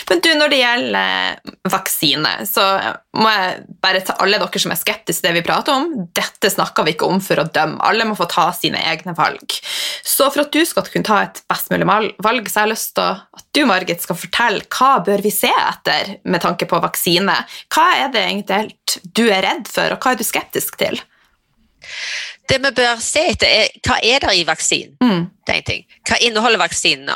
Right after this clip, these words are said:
Speaker 2: Og mange som ikke vet hva der er i vaksinen. Og hva bivirkninger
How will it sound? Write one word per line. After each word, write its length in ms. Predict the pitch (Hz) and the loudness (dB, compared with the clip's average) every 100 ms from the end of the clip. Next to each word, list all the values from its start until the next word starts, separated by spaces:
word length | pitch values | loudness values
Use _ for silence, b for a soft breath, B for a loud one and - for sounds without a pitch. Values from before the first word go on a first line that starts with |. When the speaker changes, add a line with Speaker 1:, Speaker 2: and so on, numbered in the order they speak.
| - | -2
Speaker 2:
Og 300 | 202 208 - | 0 0 0
mange 300 | 220 220 180 | 0 0 0
som 100 | - | -4
ikke 200 | 214 196 | -2 0
vet 200 | 220 - | 0 -4
hva 220 | - 190 175 | -2 0 2
der 120 | 170 | 2
er 160 | 175 - | 0 0
i 80 | 151 | -4
vaksinen. 480 | 156 - - - 151 B B B | -2 -2 -4 -6 -18 B B B
Og 140 | - - | -4 0
hva 100 | 247 | 2
bivirkninger 800 | 262 285 254 - - 165 147 117 | 2 2 0 -2 -4 -2 0 0